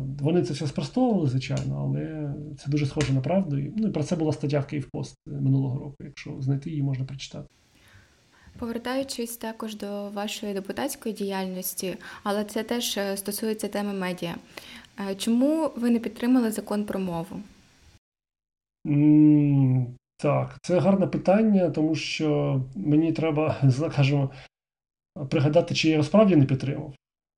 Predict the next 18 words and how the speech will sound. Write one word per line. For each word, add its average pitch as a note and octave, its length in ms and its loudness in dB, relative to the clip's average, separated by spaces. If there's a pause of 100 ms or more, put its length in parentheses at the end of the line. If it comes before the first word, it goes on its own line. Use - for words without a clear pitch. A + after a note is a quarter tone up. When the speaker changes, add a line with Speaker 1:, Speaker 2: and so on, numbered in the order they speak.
Speaker 1:
Тому D3+ 120 4
що D3+ 120 0
було E3 300 2
перше G#3+ 280 4
читання, D#3 300 2
було C#3 160 4
друге F3 240 4
читання. C#3 340 -2
Мені D#3+ 120 2
здається, E3+ 280 -2
що C#3 160 -2
я D3+ 100 4
в D3 40 0
якомусь F3 400 6
читанні E3 320 0
його D#3 140 2
точно - 300 -2
підтримав. - 420 -10